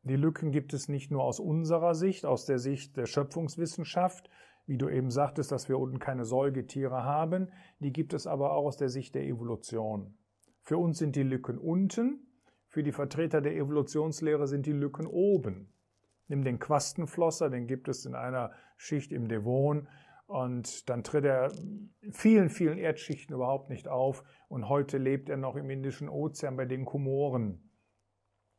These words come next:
Und man kann den Vertretern der Evolutionslehre die gleiche Frage stellen: Wo sind die Fossilien? Und sie benutzen die gleiche Antwort wie wir auch: Es sind nicht überlieferte Lebensräume. Das heißt, die Tiere haben gelebt, die Menschen haben damals gelebt,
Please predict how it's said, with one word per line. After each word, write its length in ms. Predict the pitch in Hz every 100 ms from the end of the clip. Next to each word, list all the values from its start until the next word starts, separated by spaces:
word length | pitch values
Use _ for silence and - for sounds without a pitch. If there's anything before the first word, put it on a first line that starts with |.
| -
Und 120 | 147
man 160 | 143 147
kann 140 | 190
den 100 | 190
Vertretern 540 | - 151 - 165 160 147
der 120 | 151
Evolutionslehre 840 | 139 147 - 147 147 143 143 139
die 80 | 135
gleiche 320 | 131 127 123
Frage 380 | 123 165 175 143
stellen: 420 | - 120 117 104 - _ _ -
Wo 180 | 123
sind 240 | 143 131 127
die 60 |
Fossilien? 880 | 123 - - 143 127 113 107 104 - _ _ _ _
Und 140 | - 123
sie 100 | 156
benutzen 440 | 165 180 - 160
die 80 | 143
gleiche 420 | 139 143 151 156
Antwort 380 | 143 139 143 123
wie 140 | 135
wir 200 | 120 127
auch: 360 | 131 147 156 - - _
Es 140 | - -
sind 180 | 165
nicht 240 | 156 151 -
überlieferte 600 | 147 139 135 127 135 131
Lebensräume. 800 | 131 131 117 - 107 104 104 104 - _ _ _
Das 160 | - -
heißt, 240 | 143 143
die 120 | 143
Tiere 420 | - 156 143 135 120
haben 300 | 127 131 120
gelebt, 600 | 123 135 165 196 - 139
die 60 |
Menschen 460 | 123 135 156 - 123
haben 260 | 135 127
damals 440 | 123 120 120 113 -
gelebt, 640 | 117 127 165 - - -